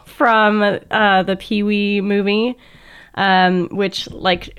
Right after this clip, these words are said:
I'm pretty sure traumatized everyone of our generation, like, very thoroughly as children. And it's like they did the whole face, and then the back of their, like, trucker shirt had the quote from the movie,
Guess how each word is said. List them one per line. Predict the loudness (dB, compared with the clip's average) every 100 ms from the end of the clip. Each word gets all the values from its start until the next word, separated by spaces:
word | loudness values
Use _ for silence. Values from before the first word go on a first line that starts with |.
| -14
I'm | -6 -4
pretty | -2 -2
sure | -2 -4
traumatized | -2 -2 0 -2 -2 -2 -4 -6
everyone | -4 -2 0 0 0 0
of | -2
our | -2
generation, | -2 -4 -4 -6 -6 -6 -6
like, | -6 -8
very | -6 -6 -6 -6
thoroughly | -4 -2 -2 -4 -6
as | -8
children. | -8 -6 -4 -4 -6 -8 -14 -20 -8
And | -4 -2
it's | -2
like | -2 -2 -4
they | -2
did | -2 -2
the | -4
whole | -2 -2 0
face, | -2 -2 0 -2 -6 -14 -20 -20 _ _ _ _ -6
and | 0 2
then | 4 2 2 -2 -4 -6 -8
the | -8
back | -4 -2 -2 -2
of | -4 -4 -8 -14 -12
their, | -6 -4 -4
like, | -6 -10
trucker | -10 -6 -6 -6 -10
shirt | -8 -8 -6 -8 -10
had | -6 -4 -4 -8 -10
the | -12
quote | -10 -6 -6 -6 -10 -18 _ _ _ _ _ _ _
from | _ -6 -4
the | -4
movie, | -6 -8 -8 -10 -12